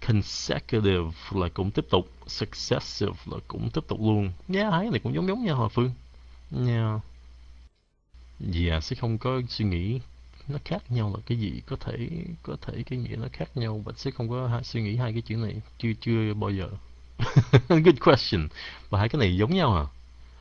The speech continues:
Yeah. Consecutive cũng là liên tiếp, successive cũng là, cũng liên tiếp luôn nữa. Yeah, I'm not too sure. Yeah, sorry Phương. No, same. Đừng né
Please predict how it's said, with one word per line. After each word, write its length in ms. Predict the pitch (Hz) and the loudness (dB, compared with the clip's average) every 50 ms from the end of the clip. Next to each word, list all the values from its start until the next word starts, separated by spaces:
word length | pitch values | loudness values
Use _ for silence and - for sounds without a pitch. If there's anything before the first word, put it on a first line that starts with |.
| - - - - - - 117 | -20 -20 -20 -18 -6 0 2
Yeah. 580 | 113 113 113 117 110 107 104 101 101 98 95 92 - - - - - - - - - - - - - - - - - - - - | 4 6 6 4 4 2 2 2 0 0 -2 -4 -6 -10 -20 -20 -20 -20 -20 -20 -20 -20 -20 -20 -20 -20 -20 -20 -20 -6 0 2
Consecutive 640 | 110 98 - - - - 143 - - 127 104 95 85 - | 2 2 0 -2 -2 -2 0 2 2 4 4 4 2 2
cũng 180 | 117 117 131 | 2 2 4
là 80 | 120 98 90 95 | 4 4 4 4
liên 240 | 107 117 113 113 110 | 4 4 4 4 2
tiếp, 300 | - - 139 160 196 - - - - - - - - - - - - - - - | 2 4 4 4 4 2 -2 -14 -16 -18 -20 -20 -20 -20 -20 -20 -20 -20 -18 -12
successive 960 | - - - - - - - - - - - - - - - 104 95 87 - - - - | -6 -4 -4 -4 -4 -6 -6 -2 0 0 0 -2 -4 -4 -2 -2 -2 -2 -4 -8 -12 -10
cũng 300 | - - 95 101 131 147 | -6 -6 -4 -4 -2 -2
là, 180 | 139 110 95 92 95 - - | -2 -2 -2 -4 -6 -8 -10
cũng 240 | - 107 110 120 120 | -8 -6 -4 -2 0
liên 180 | 117 110 107 | 0 0 0
tiếp 180 | - - 143 - - | -2 -4 -4 -4 0
luôn 260 | 123 113 110 104 98 | 0 2 2 2 0
nữa. 140 | 98 113 113 - - - | 0 -2 -2 -4 -8 -8
Yeah, 280 | 160 151 151 147 139 127 | -6 -4 -2 -2 -2 -2
I'm 140 | 120 135 175 | -2 -2 -4
not 140 | 226 240 - | -4 -6 -6
too 80 | 196 175 | -6 -6
sure. 480 | - - - 110 123 143 117 92 87 87 - - - - - - - - - - - - - | -6 -6 -4 -4 -4 -4 -4 -6 -6 -8 -10 -14 -16 -18 -20 -20 -20 -20 -20 -20 -20 -16 -12
Yeah, 260 | 160 151 151 135 123 - | -8 -6 -6 -6 -6 -8
sorry 280 | - - - 156 156 147 | -6 0 2 4 4 4
Phương. 320 | 131 - 147 143 143 139 131 - - - - - - - - - - - - - - - - - - | 4 4 4 4 4 2 0 -4 -10 -18 -20 -20 -20 -20 -20 -20 -20 -20 -20 -20 -20 -20 -18 -12 -8
No, 120 | 151 143 | -6 -6
same. 380 | 127 - - 143 143 143 135 123 - - - - - - - - - - - - - - - - - - - - - - - - - _ _ - - - - - - - | -4 -2 0 2 2 2 2 0 -2 -6 -10 -18 -20 -20 -20 -20 -20 -20 -20 -20 -20 -20 -20 -20 -20 -20 -20 -20 -20 -20 -20 -20 -20 _ _ -20 -20 -20 -20 -20 -14 -8
Đừng 400 | 190 156 139 113 110 98 92 92 | -4 0 4 4 6 6 4 2
né 140 | 95 110 | 0 0